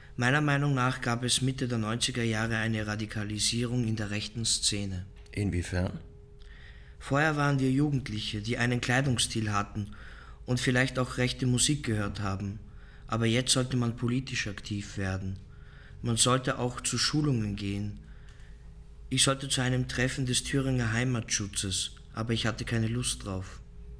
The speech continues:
Speaker 2: Wer ist denn da an Sie herangetreten?
Speaker 1: Der Mundlos.
Speaker 2: Um welche Schulungen ging es?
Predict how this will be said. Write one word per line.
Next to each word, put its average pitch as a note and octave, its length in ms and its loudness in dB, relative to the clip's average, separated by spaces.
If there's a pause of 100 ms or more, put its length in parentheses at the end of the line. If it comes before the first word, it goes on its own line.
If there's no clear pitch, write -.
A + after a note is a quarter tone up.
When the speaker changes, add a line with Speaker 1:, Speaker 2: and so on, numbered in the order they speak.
(140)
Speaker 2:
Wer - 140 2
ist - 160 0
denn A#2+ 120 0
da F#2+ 160 0
an A2+ 80 2
Sie A2+ 180 2
herangetreten? G2+ 800 -2 (960)
Speaker 1:
Der A#2 80 0
Mundlos. - 680 8 (1400)
Speaker 2:
Um F2 220 0
welche A2 420 2
Schulungen G#2+ 760 0
ging - 220 0
es? - 300 -4